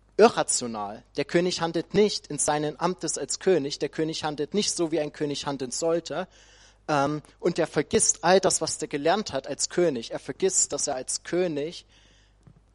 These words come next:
Leute hat, die das nicht nur machen können, sondern die das Ganze auch noch besser machen können. Der König, der ist jetzt auch kein Experte in Wasserleitungen.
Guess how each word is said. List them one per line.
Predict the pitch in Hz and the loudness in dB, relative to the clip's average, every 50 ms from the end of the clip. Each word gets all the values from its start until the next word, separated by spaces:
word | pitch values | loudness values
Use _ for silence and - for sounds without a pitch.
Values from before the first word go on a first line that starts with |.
| _ _ _ _ _ _ _ _ _ _ _ _ _ _ | _ _ _ _ _ _ _ _ _ _ _ _ _ _
Leute | - 151 165 180 226 262 - 165 127 - | 4 8 10 10 10 10 8 2 0 0
hat, | 135 135 - - - - _ - | 0 -2 -2 -6 -16 -18 _ -12
die | 170 170 | -4 0
das | - 160 139 - - - - _ _ _ _ _ _ | 0 0 2 0 -2 -6 -8 _ _ _ _ _ _
nicht | - 175 196 - - | -2 0 0 0 0
nur | 147 131 | 0 0
machen | 131 165 214 - 170 139 | 0 0 -2 -2 -6 -6
können, | - 147 143 143 | -4 -4 -2 -2
sondern | - 147 139 147 139 | -2 -2 -2 -4 -6
die | - 147 | -6 -6
das | - 135 - - | -6 -6 -6 -6
Ganze | 151 143 - 147 131 | -6 -6 -4 -2 -2
auch | 131 - | -2 -2
noch | 135 123 - | -4 -6 0
besser | - 185 208 - - 135 | 0 2 2 2 0 0
machen | 127 123 - - 127 | -2 -4 -6 -8 -10
können. | - - 123 123 | -10 -10 -8 -8
Der | 131 123 | -8 -6
König, | - - 156 160 160 160 - | -2 -2 -2 0 -2 -4 -4
der | - 139 139 | -2 -2 -2
ist | - - | -2 -4
jetzt | 135 - - 139 | -6 -6 -4 -6
auch | 139 - | -6 -6
kein | - 139 135 131 | -6 -6 -6 -6
Experte | 120 - 127 - - 156 151 - 131 | -4 -6 -6 -4 -2 -4 -2 -2 -4
in | 117 117 123 | -6 -6 -6
Wasserleitungen. | 151 147 - 131 117 113 110 110 - - 113 107 101 98 95 | -6 -4 -4 -4 -4 -6 -6 -8 -10 -12 -12 -12 -12 -14 -16